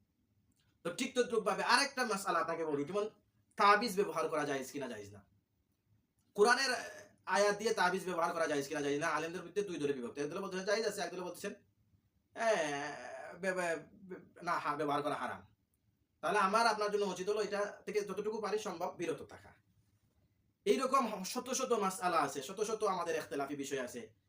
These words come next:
যেটা আমাদের সমাজের মধ্যে হচ্ছে, ঘটতেছে। এই সমস্ত বিষয় থেকে যদি আমরা নিজেকে,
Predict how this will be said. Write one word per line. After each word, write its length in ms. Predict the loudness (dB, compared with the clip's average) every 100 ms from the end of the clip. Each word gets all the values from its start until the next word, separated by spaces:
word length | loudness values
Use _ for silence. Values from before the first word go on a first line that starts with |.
| _
যেটা 160 | -6 -2
আমাদের 220 | 0 -2
সমাজের 440 | -4 -2 -2 -2 -2
মধ্যে 220 | -4 -4
হচ্ছে, 520 | -4 -4 -6 -6 -6
ঘটতেছে। 580 | -8 -6 -6 -6 -6 -10 _ _ _ _
এই 80 | -8
সমস্ত 260 | -4 -4 -4
বিষয় 220 | -2 -2
থেকে 180 | -2 -6
যদি 160 | -4
আমরা 360 | -4 -4 -2 -2
নিজেকে, 480 | -4 -6 -2 -2 -2